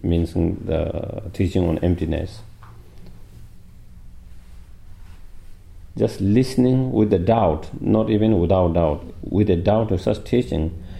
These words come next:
he or she create even more merit than previous one.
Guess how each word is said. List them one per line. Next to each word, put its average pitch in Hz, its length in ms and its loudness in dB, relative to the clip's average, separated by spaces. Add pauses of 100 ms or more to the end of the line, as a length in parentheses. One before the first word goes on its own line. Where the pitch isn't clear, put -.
(100)
he 135 260 4
or 107 160 6
she 104 300 2
create 92 600 2 (400)
even 107 320 6
more 107 240 4
merit 98 460 4
than 87 160 4
previous 92 380 2
one. 82 320 0